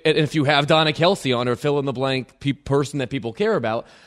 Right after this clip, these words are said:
I do think that makes at least a little bit of a difference to the people that like sports that are not like us.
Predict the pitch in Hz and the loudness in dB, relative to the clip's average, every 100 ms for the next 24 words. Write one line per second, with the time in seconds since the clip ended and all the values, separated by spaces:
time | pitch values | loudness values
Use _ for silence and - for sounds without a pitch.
0 | _ - 285 262 320 277 220 165 165 151 | _ 0 2 2 -2 -2 -2 0 -2 -2
1 | 151 175 - 151 160 156 143 127 135 143 | -2 -2 -2 -4 -2 -4 -4 -4 -4 -4
2 | 143 131 120 - 147 139 127 156 160 131 | -4 -6 -10 -6 -4 -4 -6 -6 -6 -2
3 | 131 - 135 135 - 131 123 123 127 160 | -4 -4 -4 -4 -4 -6 -4 -4 -2 -2
4 | - 117 110 87 - | -2 -6 -10 -12 -16